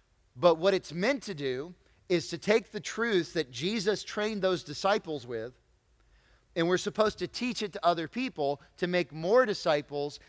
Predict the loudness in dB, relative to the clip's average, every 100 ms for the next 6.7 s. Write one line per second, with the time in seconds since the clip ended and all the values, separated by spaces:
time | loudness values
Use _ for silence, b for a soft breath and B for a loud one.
0 | _ 4 4 2 0 0 -6 -4 0 0
1 | -2 -12 -14 -16 -20 _ -8 -6 -6 -8
2 | -12 -14 -20 b b -2 0 0 0 4
3 | 4 2 -2 -10 _ _ _ -8 -2 -2
4 | -2 0 2 2 0 -6 -2 -2 -2 -8
5 | _ _ _ _ _ 0 0 -6 -6 -8
6 | -10 -8 -6 2 4 4